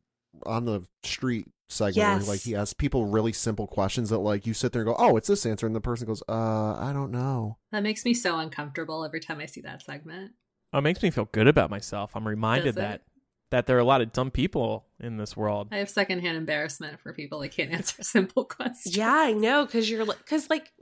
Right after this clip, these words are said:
Speaker 2: nobody want, like, we all wanna save face for each other, right? Like, nobody ever wants to watch somebody get humiliated 'cause it just sucks. It's a shitty feeling.
Speaker 3: Mm-hmm.
Speaker 2: But
Speaker 1: Yeah.
Speaker 2: also, like,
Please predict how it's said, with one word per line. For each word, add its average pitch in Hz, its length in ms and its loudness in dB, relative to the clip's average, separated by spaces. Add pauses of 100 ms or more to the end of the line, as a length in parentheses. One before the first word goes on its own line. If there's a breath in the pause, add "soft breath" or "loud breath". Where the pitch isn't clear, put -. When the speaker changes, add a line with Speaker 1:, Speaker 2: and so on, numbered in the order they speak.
(120)
Speaker 2:
nobody 330 500 2
want, 208 320 0
like, 254 240 0
we 285 180 0
all 339 180 8
wanna 240 160 4
save 226 360 0
face 208 380 0
for 175 120 -6
each 165 200 -4
other, 160 260 0
right? 160 300 0
Like, 165 240 -4 (560 soft breath)
nobody 277 340 4
ever 220 240 4
wants 190 340 0
to 196 100 2
watch 165 340 2
somebody 165 420 -4
get 160 140 -4
humiliated 156 840 -4 (140)
'cause 175 320 -8 (280)
it 185 140 -6
just - 240 -6
sucks. - 520 -4
It's - 100 -20
a 185 40 -12
shitty 180 280 -6
feeling. 196 360 0
Speaker 3:
Mm-hmm. 175 200 -8 (440 loud breath)
Speaker 2:
But 269 100 2
Speaker 1:
Yeah. - 80 0
Speaker 2:
also, 381 320 4
like, - 300 0